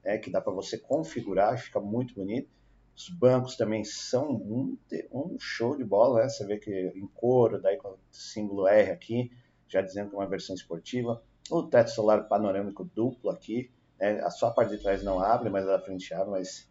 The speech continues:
é um show à parte. E aqui também, ó, você vê que o cockpit é muito chamativo. Aqui também a central multimídia já é atualizada, a última da, da Volkswagen. Então ela é rápida,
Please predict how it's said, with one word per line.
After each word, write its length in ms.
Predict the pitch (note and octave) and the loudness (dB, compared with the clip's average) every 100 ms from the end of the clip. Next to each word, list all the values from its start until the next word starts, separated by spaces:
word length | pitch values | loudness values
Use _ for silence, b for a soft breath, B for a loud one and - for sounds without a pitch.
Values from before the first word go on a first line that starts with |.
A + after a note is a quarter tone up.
| - | -8
é 80 | F2 | -6
um 280 | G#2+ G#2 - _ b b - | -6 -10 -12 _ b b -14
show 440 | - - A2 A#2 | -10 -2 2 4
à 40 | G#2 | 4
parte. 640 | - F#2+ A2+ - - - _ _ - | 4 6 6 2 -10 -14 _ _ -6
E 80 | C#3+ | 2
aqui 280 | E3+ - D3 | 2 0 -8
também, 420 | - F3+ A#2+ G2+ | -4 2 2 2
ó, 120 | F2 | 0
você 200 | F2 F#2+ | -4 -6
vê 100 | F#2+ | -4
que 100 | A2 | -4
o 40 | - | -2
cockpit 460 | A#2+ - A#2 - | -4 -2 -8 -6
é 40 | A2+ | -8
muito 360 | G2 B2 - | -2 -2 -2
chamativo. 460 | C3 G#2+ - B2 A#2+ | -2 -4 -4 -2 -2
Aqui 140 | - | -4
também 280 | - G#2+ G#2+ | -4 0 2
a 120 | G#2 | 0
central 300 | G#2 G#2+ A2+ | -2 0 0
multimídia 400 | A2 G#2+ G#2 G2+ | 0 -6 -6 -4
já 180 | G2 G2+ | 2 6
é 80 | A2 | 8
atualizada, 720 | C3+ A#2 A2+ G#2+ F2+ G2+ G#2 | 6 4 2 2 2 2 4
a 60 | F#2+ | 2
última 340 | G#2+ - G#2 | 0 -4 0
da, 220 | F#2+ F#2 - - | 2 2 -2 -2
da 140 | F2+ | 0
Volkswagen. 640 | F2 F2 - E2+ G#2+ A#2+ A#2 _ _ _ _ _ _ _ _ | 0 -6 -4 2 2 2 -6 _ _ _ _ _ _ _ _
Então 200 | - A#2+ | 4 8
ela 160 | A#2+ A#2+ | 10 10
é 20 | |
rápida, 640 | - A#2+ C3+ C#3+ C#3 C#3 | 8 4 4 2 -2 -2